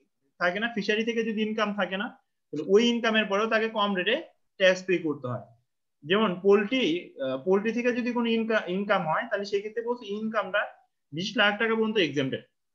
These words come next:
এরপরে নেক্সট টেন লাখের পরে ফাইভ পার্সেন্ট, rest of the amount এর পরে টেন পার্সেন্ট। তার মানে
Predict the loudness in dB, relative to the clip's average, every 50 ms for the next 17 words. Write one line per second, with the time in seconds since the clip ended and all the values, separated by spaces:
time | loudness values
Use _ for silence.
0 | _ _ _ _ _ _ _ _ _ _ _ _ _ _ _ _ _ _ _ _
1 | _ _ _ -6 -2 0 0 2 4 4 2 2 2 0 0 4 4 4 4 4
2 | 2 2 2 2 2 2 2 2 2 2 2 0 -2 0 0 -2 2 2 2 2
3 | 2 -2 0 2 0 0 0 0 -4 -4 -6 -4 -2 0 0 0 -2 -2 -12 -20
4 | _ _ _ _ _ _ _ _ _ -2 -2 0 2 0 0 0 -2 -8 -14 -16
5 | -16 _ _ _ _ _ _ _ _ _ _ -2 0 2 2 0